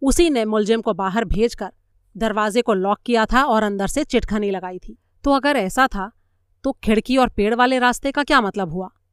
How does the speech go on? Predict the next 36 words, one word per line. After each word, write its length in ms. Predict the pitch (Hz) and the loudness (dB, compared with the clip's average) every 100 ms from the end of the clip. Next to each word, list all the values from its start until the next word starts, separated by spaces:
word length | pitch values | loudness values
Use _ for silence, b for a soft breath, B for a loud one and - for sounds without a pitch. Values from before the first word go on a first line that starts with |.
| _ _ | _ _
इंस्पेक्टर 400 | - - 202 208 | -8 -6 -4 -4
ने 120 | 190 | -6
पूछा। 280 | - 196 - - _ - | -10 -14 -16 -18 _ -4
"अरे 240 | 220 269 | 0 0
वही 400 | 196 208 202 254 | 0 -2 0 0
रूट 280 | 196 233 - | 0 -2 -2
ही 100 | 214 | -2
तो 120 | 254 | -2
किसी 340 | - 240 254 - - | -2 -4 -4 -6 -6
तीसरे 340 | 220 - 240 | -6 0 2
आदमी 320 | 220 202 214 | 2 0 -2
के 140 | 220 226 | 0 0
वजूद 340 | 196 190 214 | 2 0 -2
को 120 | - | -2
साबित 360 | 247 202 185 226 | -2 -2 -2 -4
करता 260 | 202 196 214 | -4 -6 -6
है। 160 | 190 - _ _ _ 240 | -8 -16 _ _ _ 0
और 180 | 233 - | 0 0
आलाए 340 | 208 202 220 | 0 2 0
कत्ल 300 | 226 214 247 | 0 -2 -2
के 140 | 247 277 | -2 0
बारे 240 | 262 277 | 2 0
में 120 | 294 | -4
तुम्हारा 320 | 311 254 254 | -4 0 0
क्या 160 | 254 233 | 0 -2
कहना 340 | - 196 196 | -2 -4 -4
है 100 | 185 | -4
मिस्टर 220 | 190 180 196 | -4 -4 -6
सुनील?" 340 | 208 190 233 _ _ _ _ - | -4 -6 -6 _ _ _ _ -4
"अरे 180 | 254 285 | 0 0
हाँ, 340 | 220 254 220 262 | 2 0 0 -2
इस 160 | 247 | -4
बात 220 | 226 233 | 0 0
से 140 | 233 269 | 0 -2
याद 300 | 208 202 208 | 0 0 0
आया, 240 | 180 185 | -4 -8